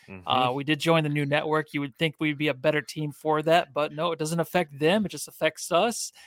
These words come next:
Speaker 2: It doesn't affect you listeners either. You get to listen to us after every game, but this is, we're not gonna have any fans left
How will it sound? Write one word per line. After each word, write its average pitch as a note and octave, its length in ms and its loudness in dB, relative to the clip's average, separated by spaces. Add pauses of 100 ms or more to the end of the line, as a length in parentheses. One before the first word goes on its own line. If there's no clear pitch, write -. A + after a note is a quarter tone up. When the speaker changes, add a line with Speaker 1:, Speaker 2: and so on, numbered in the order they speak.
Speaker 2:
It - 60 -8
doesn't A3+ 180 4
affect B3 360 4
you G#3+ 80 0
listeners G3 420 0
either. F#3 440 4
You D3 120 -6
get D#3 200 -6
to C3+ 100 -10
listen C#3+ 260 -8
to C#3 120 -6
us C3+ 100 -8
after A#2+ 160 -10
every C#3 220 -4
game, B2+ 420 -6
but B2 240 0 (480)
this G3+ 160 4
is, G#3+ 180 -2
we're F#3 120 2
not C4 100 8
gonna G3 120 6
have E3+ 160 6
any F3 180 4
fans F#3+ 440 0
left A#2 400 -8